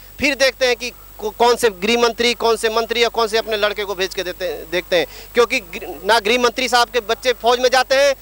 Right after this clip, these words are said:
ना राष्ट्र-, राष्ट्रपति साहब के बच्चे जाते हैं, ना प्रधानमंत्री साहब के बच्चे जाते हैं। जाते हैं तो गरीब के बच्चे जाते हैं, गरीब के बच्चे जाते हैं फौज में।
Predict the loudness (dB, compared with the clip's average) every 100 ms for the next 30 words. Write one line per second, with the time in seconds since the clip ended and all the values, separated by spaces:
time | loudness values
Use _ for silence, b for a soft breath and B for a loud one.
0 | B -2 -2 0 -2 -2 -8 -2 -2 -2
1 | -6 -2 2 2 2 -2 2 2 2 2
2 | 2 2 0 -4 -4 -4 -2 -4 -4 0
3 | 0 0 -2 2 0 2 0 -2 B B
4 | B -2 0 2 0 0 -2 0 -2 -2
5 | -4 -4 -4 -4 -4 -6 -10 -12 -20 -20
6 | -20 -20 -20 -20 -20 -20 -10 -2 0 2
7 | 2 2 2 4 4 2 0 2 0 2
8 | 0